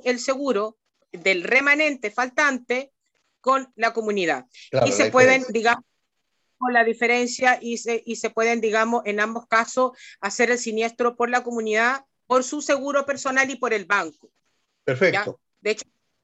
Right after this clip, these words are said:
Speaker 1: va a pedir la otra póliza. Y en el
Speaker 2: Ok.
Speaker 1: caso que me preguntan, efectivamente se puede hacer la duplicidad de seguro.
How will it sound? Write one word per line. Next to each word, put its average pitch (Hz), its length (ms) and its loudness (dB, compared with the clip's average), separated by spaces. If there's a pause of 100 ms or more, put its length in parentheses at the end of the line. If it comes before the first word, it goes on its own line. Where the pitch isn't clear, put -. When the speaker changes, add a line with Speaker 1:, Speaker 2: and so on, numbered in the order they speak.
(140)
Speaker 1:
va 220 80 -6
a - 40 -20
pedir 220 340 -2
la 185 160 4
otra 170 260 0
póliza. 135 400 -10 (260)
Y - 80 2
en 240 80 6
el 240 60 4
Speaker 2:
Ok. 254 60 4
Speaker 1:
caso 285 180 4
que 285 100 4
me 294 100 2
preguntan, 277 380 0 (640)
efectivamente 262 540 2
se 254 140 0
puede 247 280 2
hacer 240 220 0
la 240 100 4
duplicidad 220 440 -2
de 220 60 2
seguro. 165 360 -8